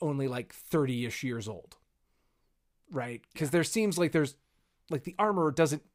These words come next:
Speaker 1: strike me as a young <laughs> person. Right? Um,
Speaker 2: Yeah, that's, that's
Speaker 1: so,
Speaker 2: fair.
Speaker 1: so, so again,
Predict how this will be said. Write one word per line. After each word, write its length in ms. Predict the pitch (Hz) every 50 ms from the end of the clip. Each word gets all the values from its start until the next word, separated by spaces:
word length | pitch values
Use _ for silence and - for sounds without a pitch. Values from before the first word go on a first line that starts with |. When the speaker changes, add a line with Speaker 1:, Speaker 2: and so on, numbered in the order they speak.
| _ _ -
Speaker 1:
strike 440 | - - - 180 175 160 139 - 143
me 280 | 156 143 135 117 101 - - - - - -
as 140 | - 143 117
a 60 | 147
young 340 | 131 127 139 147 147 147 151
<laughs> 100 | - -
person. 600 | - 185 - - - - 208 190 - 226 - - - 254 294 294 254 277 - - - - - - 233 -
Right? 500 | 175 151 151 143 131 127 135 - - - - 202 214 220 196 - _ - - 175 -
Um, 360 | 156 156 151 147 143 139 135
Speaker 2:
Yeah, 280 | 175 185 170 131 - 127
that's, 320 | 139 190 214 - - - _ _ -
that's 240 | 214 220 214 -
Speaker 1:
so, 280 | - - - - - 254
Speaker 2:
fair. 100 | 233 170
Speaker 1:
so, 160 | 147 277 -
so 180 | - - 254 233 127
again, 360 | 214 170 220 196 165 131